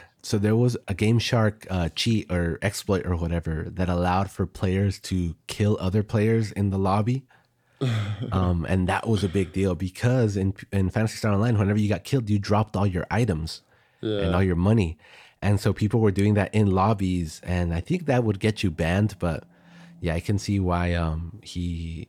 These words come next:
Speaker 1: was all about co-op because this game was heavy, super heavy into co-op. There was no P V,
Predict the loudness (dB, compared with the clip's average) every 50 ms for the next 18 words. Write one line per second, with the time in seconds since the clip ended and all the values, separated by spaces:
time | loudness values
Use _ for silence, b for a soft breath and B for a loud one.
0 | -10 -8 -6 -6 -6 -6 -6 -4 -2 -2 -2 0 -2 -4 -4 -6 -6 -4 -2 0
1 | 0 -2 -4 -6 -8 -8 -6 -4 -4 -4 -4 -2 -2 -2 -2 0 -2 -2 -4 -6
2 | -10 -14 -16 -20 -20 _ -18 -6 -2 0 0 2 0 0 -2 -4 -10 _ _ _
3 | _ _ -6 -2 -2 -2 0 0 -2 0 0 -2 -2 -4 -6 -8 -8 -6 -6 -6
4 | -4 -2 0 0 0 0 0 0 0 -2 -2 -4 -4 -2 -2 0 0 -2 -2 -2
5 | -4 -6